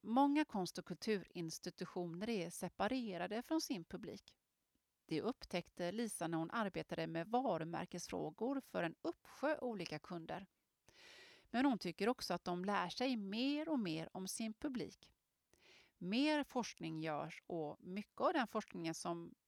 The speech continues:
görs göder och skapar olika sofistikerade segmenteringsmodeller som kan vara användbara. Men bara till en viss gräns, menar hon.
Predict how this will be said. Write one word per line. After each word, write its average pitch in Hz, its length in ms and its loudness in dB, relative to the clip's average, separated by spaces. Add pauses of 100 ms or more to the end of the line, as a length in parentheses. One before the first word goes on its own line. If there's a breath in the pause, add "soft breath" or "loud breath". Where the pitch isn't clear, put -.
görs 226 480 0 (340 loud breath)
göder 202 720 2
och 196 120 -2
skapar 185 580 2
olika 180 560 -2
sofistikerade 185 960 -2
segmenteringsmodeller 185 1400 -4
som 320 180 0
kan 196 180 -4
vara 185 240 2
användbara. 156 640 -4 (1000 loud breath)
Men 196 360 2
bara 214 280 8
till 233 240 0
en 320 120 8
viss 226 260 0
gräns, 302 460 2
menar 196 280 2
hon. 175 160 -4